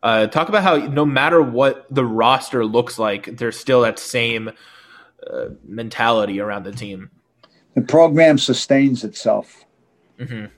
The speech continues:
Speaker 2: You know, you, if you have a solid program where you back up what you say, if you say you're gonna be defense oriented, then you work on it every day.
Speaker 1: Mm-hmm.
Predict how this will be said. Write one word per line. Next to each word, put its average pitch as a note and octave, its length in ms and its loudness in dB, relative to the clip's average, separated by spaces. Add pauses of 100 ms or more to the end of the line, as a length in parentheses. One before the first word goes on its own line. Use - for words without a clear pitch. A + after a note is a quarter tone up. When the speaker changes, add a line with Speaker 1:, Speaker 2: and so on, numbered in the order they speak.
Speaker 2:
You B2+ 120 4
know, B2+ 200 4
you, B2+ 240 -2 (120)
if A#2+ 260 -6
you D#3+ 120 4
have E3 160 6
a C#3 40 -6
solid D3 460 0
program A#2 580 -4 (760)
where C3 460 0
you A#2+ 140 -6
back C#3+ 360 -2
up D3 220 2
what C3+ 180 -8
you D3 60 -14
say, A#2 340 -6 (1000)
if A#2+ 120 -10
you B2 80 -8
say C#3+ 240 -2
you're C#3+ 100 0
gonna C#3+ 200 -4
be C3+ 140 -4
defense C3+ 500 -4
oriented, B2+ 500 0
then A#2+ 120 -6
you B2+ 80 -6
work C3 260 -2
on A2+ 120 -8
it A2 120 -12
every A2 220 -12
day. - 100 -14
Speaker 1:
Mm-hmm. A#2 340 -10